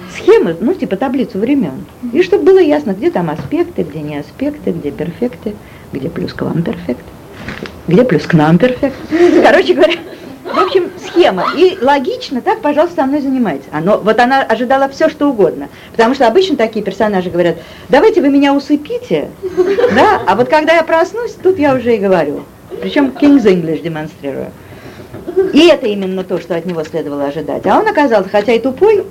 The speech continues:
но когнитивного стиля вот такого. Э, вот другой, значит, способ мотива-, и он, и интересен тот факт, что он таки, у него пошло.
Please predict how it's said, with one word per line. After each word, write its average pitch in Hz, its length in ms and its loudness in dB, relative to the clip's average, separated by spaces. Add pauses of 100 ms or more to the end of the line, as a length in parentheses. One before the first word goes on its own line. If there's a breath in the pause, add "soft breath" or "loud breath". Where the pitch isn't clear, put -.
но 240 400 0
когнитивного 240 640 0
стиля 226 440 0 (360 loud breath)
вот 185 140 0
такого. 156 480 0 (920 loud breath)
Э, 196 260 4
вот 311 220 2
другой, 220 500 2
значит, 156 300 -6
способ 147 340 -6
мотива-, 156 280 -2
и 180 80 6
он, 359 160 4
и 226 260 -4
интересен 254 580 2 (160)
тот 220 180 0
факт, 370 200 0
что - 180 -2
он 262 100 0
таки, 247 560 0
у 233 40 2
него 240 180 2
пошло. 233 440 -4